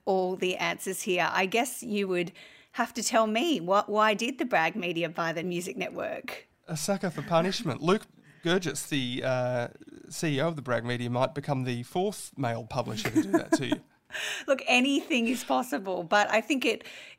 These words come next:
Speaker 1: it wasn't actually hugely surprising for me when you started talking about it. There's been a really friendly rivalry between the publications, and I think the strength of them all working together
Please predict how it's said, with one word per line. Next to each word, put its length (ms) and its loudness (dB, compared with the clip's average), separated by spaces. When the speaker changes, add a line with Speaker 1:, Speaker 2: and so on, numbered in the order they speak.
Speaker 1:
it 100 0
wasn't 300 4
actually 320 2
hugely 380 0
surprising 500 0
for 100 -6
me 220 0
when 140 -4
you 100 -6
started 480 -2
talking 340 -6
about 320 2
it. 220 0
There's 260 -2
been 160 4
a 80 4
really 220 2
friendly 420 -4
rivalry 580 0
between 460 -6
the 400 -2
publications, 680 -4
and 100 0
I 60 -2
think 180 -6
the 60 -10
strength 440 -2
of 120 -6
them 180 0
all 220 0
working 400 -2
together 500 -2